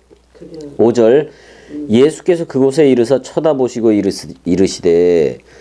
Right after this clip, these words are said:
Speaker 2: "삭개오야, 소-, 속히 내려오라"라고 얘기를 해. 그러면 지금 예수가 삭개오라는 이름을 알아, 몰라? "순결한 자야" 이렇게 얘기를 하는 건데 삭개오라는, 어, 자를 미리 알고 있었던 거 맞아, 안 맞아?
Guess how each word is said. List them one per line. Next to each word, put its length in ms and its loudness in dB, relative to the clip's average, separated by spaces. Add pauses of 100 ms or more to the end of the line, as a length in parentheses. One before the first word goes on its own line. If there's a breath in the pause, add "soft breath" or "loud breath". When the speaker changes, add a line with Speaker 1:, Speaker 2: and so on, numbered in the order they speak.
(120 soft breath)
Speaker 2:
"삭개오야, 800 0
소-, 160 -12
속히 540 -6
내려오라"라고 1080 0
얘기를 420 -4
해. 80 -14 (380)
그러면 500 2 (520 loud breath)
지금 200 0
예수가 500 0
삭개오라는 720 2
이름을 300 2
알아, 240 2
몰라? 380 -6 (340)
"순결한 760 2
자야" 400 0
이렇게 300 -2
얘기를 260 0
하는 240 2
건데 420 2
삭개오라는, 1000 0 (480 loud breath)
어, 400 2
자를 200 0
미리 300 0
알고 260 2
있었던 320 -2
거 100 0
맞아, 260 0
안 60 -4
맞아? 340 -8